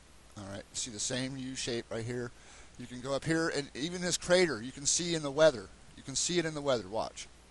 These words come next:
See, you can barely see it, but look at that, look at that right there.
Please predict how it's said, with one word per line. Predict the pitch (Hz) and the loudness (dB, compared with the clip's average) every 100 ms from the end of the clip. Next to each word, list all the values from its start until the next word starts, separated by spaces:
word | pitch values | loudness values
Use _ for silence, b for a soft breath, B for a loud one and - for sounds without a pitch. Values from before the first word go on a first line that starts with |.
| - - - - - - - - - - - - - - | -20 -20 -20 -20 -20 -20 -20 -20 -20 -20 -20 -20 -20 -14
See, | - 135 - - | -10 -8 -10 -14
you | |
can | 117 110 | -14 -6
barely | 135 151 151 | -2 -2 0
see | - 135 | -2 -2
it, | 95 | -6
but | 90 | -8
look | 131 | -8
at | 127 | -2
that, | 131 - | -2 -2
look | 135 143 | -8 -6
at | |
that | 113 67 | -6 -4
right | 113 - | -6 -4
there. | 107 | -8